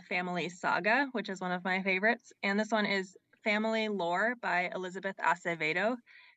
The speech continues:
whose name you might know, um, as being an author of multiple books for kids and teens, including The Poet X, which won the National Book Award for Young People in twenty eighteen.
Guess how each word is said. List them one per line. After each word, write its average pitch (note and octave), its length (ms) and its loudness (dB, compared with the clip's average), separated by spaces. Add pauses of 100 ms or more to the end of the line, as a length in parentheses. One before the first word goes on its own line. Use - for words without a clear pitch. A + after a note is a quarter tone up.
(140)
whose G#3+ 220 0
name G3+ 340 6
you A3+ 160 2
might G3 260 0
know, F#3 480 0
um, E3 280 -2
as F3 260 -4 (300)
being F#3 240 0
an E3+ 60 0
author E3 280 0
of F3 260 0
multiple E3+ 520 -2 (120)
books - 280 -2
for - 120 0
kids F3 280 -2
and E3 160 -2
teens, E3+ 460 -2
including E3 600 0 (380)
The F3+ 100 2
Poet F3+ 380 4
X, - 380 0
which F3 240 -2
won E3 200 2
the D#3+ 60 0
National D#3 380 0
Book F#3+ 160 -2
Award F3+ 280 4
for E3+ 120 0
Young F#3 260 2
People F#3+ 380 0
in E3+ 240 0
twenty F3+ 260 -2
eighteen. F3 500 -4